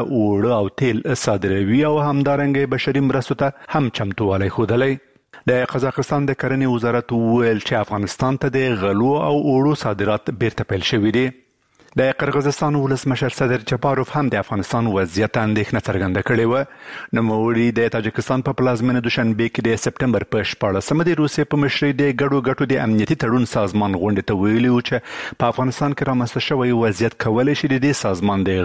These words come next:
غړو پر امنیتي وضعیت اغیز وکړي. خو د قرغیزستان حکومت د سپتمبر په درویشتمه د دې هیواد د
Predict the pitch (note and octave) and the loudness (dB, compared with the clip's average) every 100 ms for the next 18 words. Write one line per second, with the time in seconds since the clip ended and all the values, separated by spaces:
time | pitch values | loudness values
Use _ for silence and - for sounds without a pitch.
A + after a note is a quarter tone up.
0 | E2+ A2 C3 C#3+ C#3+ B2+ A#2+ C3 G#2 F#2+ | 0 0 0 0 0 0 0 0 0 0
1 | G2 - A2 G2 F#2+ F#2+ G#2 C3+ C#3 C#3 | -2 0 -2 0 0 0 0 2 0 -2
2 | _ _ - A#2+ A2+ A2 B2 A2+ A2+ A2+ | _ _ -2 0 2 0 -2 0 0 0
3 | B2+ A#2 A2 - A2 G#2 - - - A2 | -2 -2 -2 0 0 0 -2 -4 0 0
4 | G#2 - A2 F#2 G2+ G2 F#2 - C#3+ C#3+ | 0 0 0 0 0 0 0 0 2 2
5 | B2+ C#3+ C#3 C3 B2+ A2+ B2 | 2 2 2 0 0 0 0